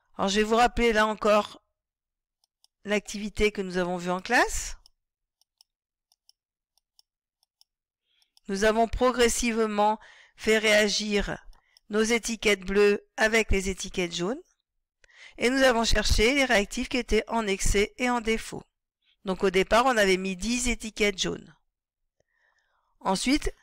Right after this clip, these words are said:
dans cette cas de figure-là, on voit que le réactif en excès est le jaune,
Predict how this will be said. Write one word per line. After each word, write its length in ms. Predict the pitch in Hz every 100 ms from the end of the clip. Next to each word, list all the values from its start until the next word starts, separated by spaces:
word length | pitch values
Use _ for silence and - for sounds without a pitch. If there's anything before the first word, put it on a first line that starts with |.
| _ _
dans 240 | 202 180 185
cette 240 | - 185
cas 160 | - 220
de 60 |
figure-là, 560 | - 214 214 196 190 220
on 60 |
voit 180 | 240 202
que 100 | 202
le 60 | 208
réactif 500 | 190 190 - 202 -
en 160 | 185
excès 560 | 180 180 - 196 240 311 _ _ _ _ -
est 80 | 247
le 140 | 208
jaune, 340 | 175 165 190